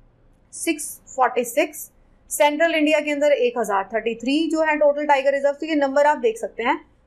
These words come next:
क्योंकि central zone जो है बहुत बड़ा zone भी है, इसलिए इसमें यहाँ पर है। तो सेंट-, इस तरीके से हम इसको पढ़ने जा रहे हैं।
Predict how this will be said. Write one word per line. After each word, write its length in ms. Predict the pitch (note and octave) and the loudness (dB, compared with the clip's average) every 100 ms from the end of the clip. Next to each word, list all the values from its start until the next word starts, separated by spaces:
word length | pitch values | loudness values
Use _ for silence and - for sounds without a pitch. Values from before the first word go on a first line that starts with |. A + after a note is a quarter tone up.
| - | -4
क्योंकि 240 | F#4 A4+ | 0 2
central 460 | A4+ D#4+ C#4+ E4 E4+ | 2 0 0 -4 -2
zone 320 | D#4+ E4 D4+ | -2 0 0
जो 80 | D#4 | 0
है 140 | D#4+ | 0
बहुत 220 | C4+ C4+ | 2 0
बड़ा 320 | A3 A3 G#3+ | 0 0 2
zone 260 | A3+ G#3 F#3 | 0 -4 -10
भी 140 | F#3 | -2
है, 60 | A3 | -2
इसलिए 300 | C#4 A#3 B3 | -2 -4 -4
इसमें 240 | A3+ A#3 | -4 -4
यहाँ 160 | B3 A#3 | -4 -4
पर 160 | - G3 | -4 -6
है। 180 | A3 | -8
तो 120 | - A#3+ | -6 -4
सेंट-, 280 | C#4+ C#4 - _ | -2 -4 -8 _
इस 180 | D4+ D4+ | -8 -2
तरीके 280 | F4 D#4 D#4+ | 0 0 -2
से 80 | D4+ | -2
हम 160 | C#4+ | -2
इसको 200 | B3+ D4+ | -2 -6
पढ़ने 360 | D#4+ A#3+ G#3+ G#3+ | -2 -4 -4 -6
जा 180 | E3+ - | -6 -4
रहे 140 | - | -6
हैं। 200 | A3 C4+ | -8 -12